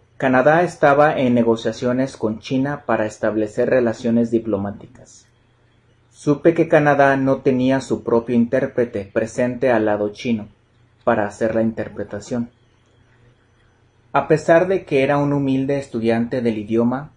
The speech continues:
de inmediato le escribí una carta al director del Servicio Exterior de Canadá. Me quejé porque el hecho de no usar nuestro propio intérprete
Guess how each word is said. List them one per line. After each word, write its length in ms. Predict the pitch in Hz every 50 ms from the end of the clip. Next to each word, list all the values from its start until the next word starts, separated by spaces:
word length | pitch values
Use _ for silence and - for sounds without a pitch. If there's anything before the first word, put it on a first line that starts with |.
| _ _ _ _ _ _ _
de 160 | - 127 131 127
inmediato 640 | 127 127 127 127 123 131 143 143 143 - 180 165
le 100 | 151 135
escribí 400 | 123 - - 117 127 120 117 120
una 300 | 127 131 139 135 - -
carta 340 | 127 120 120 120 - 139 131
al 100 | 127 117
director 540 | 120 113 110 107 - - _ 123 120 120 123
del 180 | 135 131 120
Servicio 600 | - - 117 113 113 120 120 120 120 - 139 127
Exterior 560 | 120 - - - - 117 113 113 113 113 117
de 100 | 117 117
Canadá. 500 | 117 - 113 107 104 104 101 98 95 - - _ _ _ _ _ _ _ _ _ _ _ _ _ _ _
Me 240 | 135 131 135 135 131
quejé 380 | 139 127 117 - 127 151 170
porque 720 | 170 - - - 143 131 127 127 - - - 127 120 - -
el 160 | 127 120 120
hecho 320 | 123 131 135 - - 170 151
de 160 | 135 131 127
no 140 | 127 127 139
usar 500 | 151 160 156 - - 131 127 131 135 139
nuestro 440 | 135 123 120 120 - 131 117 117 -
propio 460 | - - 123 123 120 - - 135 123
intérprete 840 | 120 117 120 - 120 120 127 123 - 135 135 135 - 156 156 160